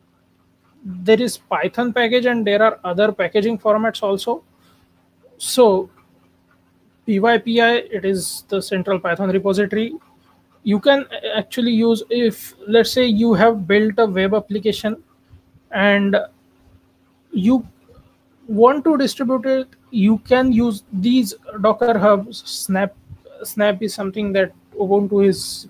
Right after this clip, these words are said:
quite, uh, uh, Ubuntu is using, um, these days a lot.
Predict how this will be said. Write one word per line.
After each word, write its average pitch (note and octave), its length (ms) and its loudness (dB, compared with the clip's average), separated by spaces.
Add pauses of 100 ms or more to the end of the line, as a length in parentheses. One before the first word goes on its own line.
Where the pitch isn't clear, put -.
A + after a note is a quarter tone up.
quite, F#3 260 0 (160)
uh, G3 440 -10
uh, F3 380 2 (840)
Ubuntu A#3 640 4
is F#3 100 4
using, G3+ 460 4
um, G3+ 200 0
these F3+ 180 4
days G#3 280 4 (420)
a F#3+ 60 4
lot. F#3+ 320 2